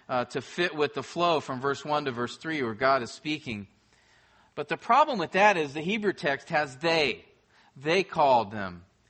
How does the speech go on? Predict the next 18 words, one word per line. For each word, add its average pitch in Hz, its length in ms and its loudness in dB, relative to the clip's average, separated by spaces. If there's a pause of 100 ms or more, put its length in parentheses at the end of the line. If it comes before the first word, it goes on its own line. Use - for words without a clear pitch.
(440)
The 151 100 -4
"they" 208 220 2
there, 190 180 4
I 151 60 2
think 175 240 -6
he's 160 160 -8
referring 190 380 -4
to 165 40 -4
the 170 80 -4
prophets. - 760 -2 (300)
God 180 220 4
speaking 220 540 -4
to 277 200 -2
them, 165 200 0
but 160 160 -2
through 202 220 2
the 185 100 0
prophets. - 720 2